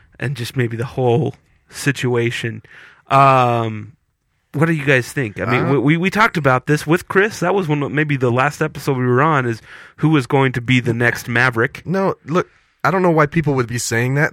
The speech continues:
Speaker 2: L-, the title of his op-ed is "The President Shapes the Public Character of the Nation."
Speaker 1: Oh, yeah,
Speaker 2: He's
Speaker 1: for sure.
Speaker 2: talking about it and followed up with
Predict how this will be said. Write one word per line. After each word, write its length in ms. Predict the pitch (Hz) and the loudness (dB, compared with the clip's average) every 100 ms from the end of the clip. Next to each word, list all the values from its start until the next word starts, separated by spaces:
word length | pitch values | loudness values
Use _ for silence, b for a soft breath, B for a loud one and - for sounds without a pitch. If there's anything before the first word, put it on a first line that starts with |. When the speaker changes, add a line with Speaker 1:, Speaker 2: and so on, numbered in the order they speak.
| 127 | -4
Speaker 2:
L-, 200 | 131 120 | -8 -6
the 140 | - 131 | -2 -2
title 600 | - - 151 160 170 165 | -4 -6 0 2 2 0
of 160 | 131 131 | 0 -2
his 180 | 123 - | -2 -2
op-ed 520 | 117 - 101 110 131 | -2 -2 -4 -2 -2
is 220 | 117 101 | -4 -4
"The 100 | 113 | -6
President 560 | - 131 127 135 135 - | -4 -2 0 0 -2 -2
Shapes 380 | - 117 - | 0 0 -2
the 80 | - | -6
Public 360 | - 117 110 - | -4 -2 -2 -4
Character 420 | - 117 110 - | 0 0 2 0
of 80 | 120 | 0
the 80 | 113 | -2
Nation." 460 | 110 113 - 87 80 | 0 0 -2 -8 2
Speaker 1:
Oh, 160 | 147 107 | 4 4
yeah, 140 | 107 | 2
Speaker 2:
He's 120 | 139 120 | 0 -2
Speaker 1:
for 60 | |
sure. 140 | 113 151 | -2 0
Speaker 2:
talking 280 | 151 160 151 | 2 2 0
about 280 | 120 127 113 | 2 2 2
it 120 | 92 B B | -2 B B
and 320 | 127 143 131 | 2 2 2
followed 320 | - 135 127 | 0 0 2
up 160 | 156 131 | 0 0
with 280 | 127 113 | 0 0